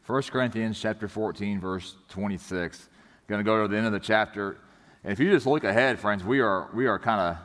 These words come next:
nearing the end very quickly to First Corinthians. And so I know many of you are like, "Sweet," you know what I mean? And so, but listen, uh, we're, we're gonna start something new this fall.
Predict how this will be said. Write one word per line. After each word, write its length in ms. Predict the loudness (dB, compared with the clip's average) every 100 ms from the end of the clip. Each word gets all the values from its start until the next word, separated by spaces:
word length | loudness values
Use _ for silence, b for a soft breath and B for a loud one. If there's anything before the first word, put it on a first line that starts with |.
| -10
nearing 400 | -2 2 4 2
the 220 | 0 0
end 200 | 0 0
very 200 | 0 -2
quickly 540 | 0 -4 -4 -4 -4 -4
to 280 | -6 -4 -4
First 340 | -4 -8 -8
Corinthians. 500 | -4 -4 -4 -10 -8
And 140 | -10
so 400 | -6 -4 -4 -6 -10 -10
I 60 | -4
know 180 | -2
many 260 | -2 -2 -2
of 100 | -4
you 200 | -4 -2
are 140 | -4
like, 300 | -2 -2 -4 -8 -20 b b b b b b
"Sweet," 580 | -12 2 4 4 2 -4 -6
you 100 | 0
know 120 | 4
what 60 | 4
I 40 |
mean? 180 | 2 0
And 120 | 0
so, 420 | 0 2 4 0 -6 B B B
but 260 | 2 2 2
listen, 320 | 0 0 -4 0
uh, 520 | 4 6 6 4 2 -4 -18 -20 _ _
we're, 240 | -2 0 0
we're 120 | 0
gonna 120 | 0
start 360 | -2 4 4 4
something 240 | -4 -2
new 160 | 2 2
this 180 | 0 -2
fall. 680 | 2 4 6 2 -4 -16